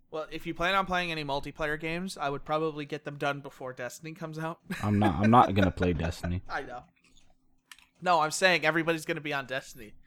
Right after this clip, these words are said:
Speaker 1: <laughs> So the servers will be dry. <laughs> Um,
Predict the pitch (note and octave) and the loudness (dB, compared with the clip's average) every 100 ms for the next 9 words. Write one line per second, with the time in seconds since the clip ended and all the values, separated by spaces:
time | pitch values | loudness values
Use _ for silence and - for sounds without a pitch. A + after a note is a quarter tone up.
0 | - - - - _ - - - - - | -20 -20 -20 -20 _ -20 -20 -18 -12 -10
1 | D#3 - F#3+ F3+ D#3 D3 C#3+ C3+ C3 B2 | -6 -2 -2 -2 -6 -10 -12 -12 -12 -8
2 | C#3 A2+ G#2 - - - - - - - | -8 -6 -10 -16 -16 -12 -12 -16 -14 -10
3 | G#3 B3 G#3+ - A3+ - D4+ - _ _ | -8 -6 -6 -4 -4 -4 -8 -8 _ _
4 | - - - - D3+ D#3 D3 C#3+ B2+ A2+ | -20 -20 -20 -8 0 2 2 0 -4 -12